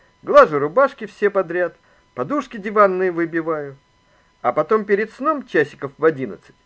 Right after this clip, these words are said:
выпью немного и спать. И все. Утром, когда натягиваю носки,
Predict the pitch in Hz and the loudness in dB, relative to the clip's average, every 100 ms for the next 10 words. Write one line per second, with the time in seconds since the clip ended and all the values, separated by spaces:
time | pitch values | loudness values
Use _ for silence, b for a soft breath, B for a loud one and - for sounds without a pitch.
0 | _ - 311 - 180 147 139 123 101 90 | _ -8 -8 -6 -6 -6 -6 -6 -8 -10
1 | - _ 277 302 - - 101 - _ _ | -20 _ -12 -12 -12 -8 -8 -8 _ _
2 | _ _ - 311 - - 151 151 151 _ | _ _ -10 -8 -8 -8 -6 -6 -8 _
3 | _ _ b b b b b _ 220 254 | _ _ b b b b b _ -4 0
4 | 175 127 139 143 147 143 165 143 151 156 | 0 0 -2 -2 -2 -2 -4 -2 -4 -4
5 | 160 - 269 269 | -6 -6 -12 -12